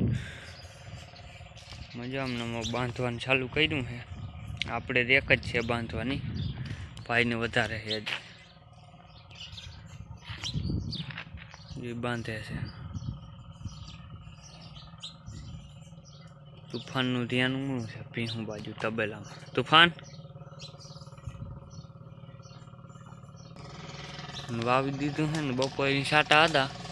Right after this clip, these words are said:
અટાણે નથી. થોડુંક વાદળા જેવું લાગે છે. અટાણે જેવું કંઈ નથી. વળી હાંજી કદાચ આવવું હોય તો આવે,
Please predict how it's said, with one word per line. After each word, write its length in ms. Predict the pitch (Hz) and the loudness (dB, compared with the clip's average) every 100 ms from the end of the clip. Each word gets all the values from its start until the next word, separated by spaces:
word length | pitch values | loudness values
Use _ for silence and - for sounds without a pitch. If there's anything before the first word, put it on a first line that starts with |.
| - - - - - | -8 -6 -6 -6 -2
અટાણે 360 | 123 - 135 135 | 0 4 4 4
નથી. 380 | 147 160 147 143 | 2 2 2 0
થોડુંક 720 | - - - 117 120 120 117 | -2 -6 -2 0 2 2 6
વાદળા 400 | 127 131 123 117 | 8 8 6 6
જેવું 320 | 117 117 113 | 6 2 2
લાગે 260 | 135 135 117 | 2 2 -2
છે. 300 | 120 - - - - - - - - - - - - - | -2 -4 -6 -6 -4 -4 -4 -4 -6 -6 -4 -4 -4 -4
અટાણે 320 | - - 131 | -2 0 2
જેવું 300 | 127 131 127 | 2 0 0
કંઈ 120 | 131 | 0
નથી. 320 | 131 143 - - - - - - - - - - - - - | 2 0 0 -2 -2 -2 -2 -2 -2 -2 -2 -2 -2 0 0
વળી 160 | 120 117 | 2 6
હાંજી 360 | 127 147 139 | 8 8 8
કદાચ 340 | 139 147 143 147 | 8 10 10 10
આવવું 260 | 147 151 | 10 10
હોય 140 | 143 127 | 10 10
તો 80 | 131 | 10
આવે, 220 | 143 | 10